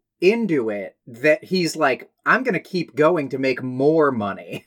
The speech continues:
that I don't need, <laughs> that I have no use for in the world."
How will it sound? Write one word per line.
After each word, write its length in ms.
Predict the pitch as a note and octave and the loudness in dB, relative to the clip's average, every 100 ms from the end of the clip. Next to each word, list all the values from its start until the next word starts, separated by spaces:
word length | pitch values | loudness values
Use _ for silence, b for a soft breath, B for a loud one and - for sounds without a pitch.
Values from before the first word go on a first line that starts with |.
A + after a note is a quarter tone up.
| _ | _
that 200 | B2 D#3 | -4 0
I 120 | C#3+ | 0
don't 420 | B2+ D3 D3+ F3 | 0 0 0 -2
need, 540 | C#3+ D3 D3+ G2+ G#2+ A2+ - | -4 0 0 -2 -6 -8 -10
<laughs> 160 | - - | -16 -4
that 120 | D3+ | 0
I 100 | D3+ | 0
have 220 | C#3+ D#3+ | 0 -2
no 460 | C3+ C#3+ D#3 E3 D#3 | 0 0 2 2 -2
use 440 | D#3+ C3+ E3+ E3 - | -4 0 2 0 -4
for 380 | D3 B2+ A#2+ | 0 0 0
in 320 | B2 C3+ C#3+ C3+ | 0 0 0 -2
the 100 | B2+ | 0
world." 500 | C3 A#2 F#2 G2+ | 0 -2 -4 -8